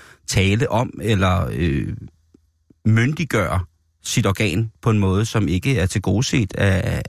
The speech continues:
af det, der vil være som en flad streg i sandet, normerne. Men Anne Smith, han er en mand af en, vil jeg sige, et, øh, fantastisk mod, men også en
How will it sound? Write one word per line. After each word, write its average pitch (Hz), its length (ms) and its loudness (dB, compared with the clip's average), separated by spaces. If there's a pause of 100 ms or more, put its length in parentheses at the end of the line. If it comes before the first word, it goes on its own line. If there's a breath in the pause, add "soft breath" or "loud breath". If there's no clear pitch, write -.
af 92 140 0
det, 95 140 -2
der 107 80 2
vil 107 220 0
være 95 360 2 (440)
som 101 180 2
en 95 80 4
flad 113 180 0
streg 107 220 -2
i - 20 0
sandet, 104 300 2
normerne. 101 440 2 (1600 loud breath)
Men 156 200 2
Anne 151 180 0
Smith, 185 360 0
han 175 200 0
er 156 180 2
en 120 120 2
mand 139 260 0
af 107 280 2
en, 98 320 2 (160)
vil 110 140 2
jeg 107 120 2
sige, 117 380 2
et, 95 160 -4
øh, 101 180 2
fantastisk 117 540 -2
mod, 127 240 2
men 120 140 0
også 104 360 -2
en 101 260 2